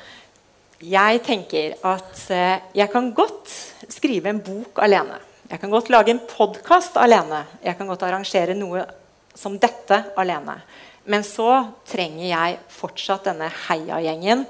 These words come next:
som jeg har fått stadig flere av. Og så trenger jeg at folk henger seg på.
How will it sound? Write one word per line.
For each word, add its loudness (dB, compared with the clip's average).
som 0
jeg 2
har 4
fått 0
stadig 4
flere 0
av. 6
Og 4
så 0
trenger -6
jeg -2
at -2
folk -4
henger -6
seg -4
på. 4